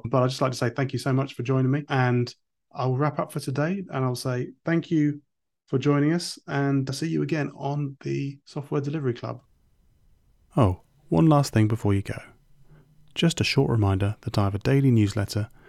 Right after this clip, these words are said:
where I share lots of great content about how to lead the change in software delivery.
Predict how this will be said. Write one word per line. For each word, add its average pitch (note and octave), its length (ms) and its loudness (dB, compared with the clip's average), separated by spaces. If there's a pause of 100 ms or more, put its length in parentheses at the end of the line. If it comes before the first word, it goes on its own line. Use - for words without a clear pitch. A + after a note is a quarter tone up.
(120)
where G2+ 140 0
I F#2+ 40 0
share G2+ 200 2
lots A#2+ 200 0
of A2+ 60 0
great C#3 220 4
content G#2 420 0
about A2+ 180 -2
how B2 160 2
to A#2+ 140 -2
lead A#2 200 2
the - 60 0
change G2 440 -2
in A#2 160 0
software G#2 340 -2
delivery. A2+ 520 -6